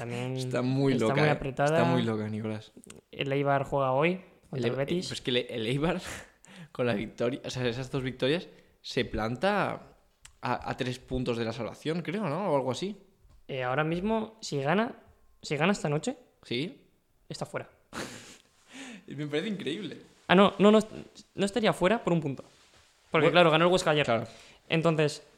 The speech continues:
Speaker 1: eh, si gana hoy el Eibar y el Valladolid no, no, no puntúa,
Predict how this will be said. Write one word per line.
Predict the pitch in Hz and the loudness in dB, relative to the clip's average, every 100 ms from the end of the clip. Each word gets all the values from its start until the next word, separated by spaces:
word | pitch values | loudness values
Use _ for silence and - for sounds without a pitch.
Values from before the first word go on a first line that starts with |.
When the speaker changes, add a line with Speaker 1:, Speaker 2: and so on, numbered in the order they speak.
| _ | _
Speaker 1:
eh, | 156 147 143 135 | 0 2 0 -2
si | 139 | -2
gana | 135 175 196 | 2 4 4
hoy | 190 170 | 4 4
el | |
Eibar | 165 165 147 | 4 4 2
y | 135 | 0
el | 131 | -2
Valladolid | 127 123 127 139 143 - - - - - 87 - | -2 -2 -2 0 -2 -4 -20 -20 -20 -20 -18 -8
no, | 131 127 - | -4 -4 -4
no, | 147 131 131 | -4 -2 0
no | 147 | 2
puntúa, | 151 165 151 185 220 | 2 0 4 4 4